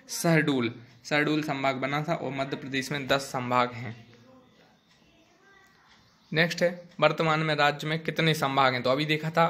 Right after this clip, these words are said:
राज्य में कितने संभाग हैं, तो बावन जिले हैं और दस संभाग हैं।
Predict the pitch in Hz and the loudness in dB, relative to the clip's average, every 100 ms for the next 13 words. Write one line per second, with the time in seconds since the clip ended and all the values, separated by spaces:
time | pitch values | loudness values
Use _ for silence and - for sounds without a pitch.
0 | - 135 139 143 151 156 147 151 147 147 | 0 -2 -2 0 -4 -4 -6 -6 -4 0
1 | 147 160 165 165 _ _ 135 135 131 151 | 0 -2 -8 -16 _ _ -4 0 2 0
2 | 156 143 156 170 165 143 139 131 127 147 | 0 0 0 0 -4 -4 -2 -2 -2 -4
3 | - 131 131 131 120 - _ _ _ _ | -2 -2 0 0 0 -2 _ _ _ _
4 | _ _ 110 | _ _ -12